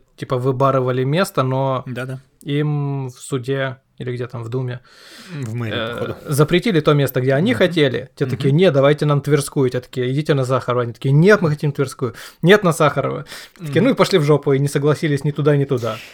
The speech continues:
Speaker 2: Ну да, либертарианцы, они такие. У них же в основе лежит то, что государство, оно как бы и нахуй не нужно, и все эти их, э,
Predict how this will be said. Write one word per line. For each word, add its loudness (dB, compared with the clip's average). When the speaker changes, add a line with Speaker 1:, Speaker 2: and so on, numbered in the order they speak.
Speaker 2:
Ну -10
да, -4
либертарианцы, -2
они -2
такие. -4
У 0
них 0
же 0
в -2
основе 0
лежит -2
то, -2
что -4
государство, -2
оно -2
как -4
бы 0
и 0
нахуй -2
не 0
нужно, -2
и -4
все -6
эти -8
их, -10
э, -12